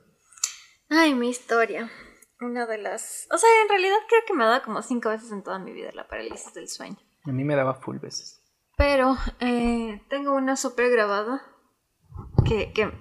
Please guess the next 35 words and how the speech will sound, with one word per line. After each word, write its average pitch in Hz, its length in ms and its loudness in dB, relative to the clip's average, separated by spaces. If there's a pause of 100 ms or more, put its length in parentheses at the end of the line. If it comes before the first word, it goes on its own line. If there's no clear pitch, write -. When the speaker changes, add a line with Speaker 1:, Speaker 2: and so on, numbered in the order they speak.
(160)
Speaker 1:
o 247 40 -8
sea, 233 240 2
la 226 180 6
he 233 40 6
repetido 233 500 -4
ese, 214 320 -6
ese 240 200 -6
sueño 214 340 -4
o - 40 -10
pesadilla 208 540 -10 (720)
full 277 260 2
veces 247 500 0 (160)
y 226 160 -2
siempre 285 440 2
me 247 140 0
pasa 330 420 2 (200)
cuando 202 220 -4
sueño 185 340 -8
eso. - 200 -14 (640)
Y 240 580 2
es, 233 760 -2
em, 208 800 -6 (580)
m-, 247 220 -2
mi 240 320 0
abuelita 240 320 2
y 330 40 0
mi 320 60 -2
abuelito 240 360 0
tenían 214 260 -4
una 214 160 -2
radio 185 180 -4
en 156 80 -10
la - 80 -10
Tacunga. 247 420 -4 (400)
Speaker 2:
Ya. 117 120 -10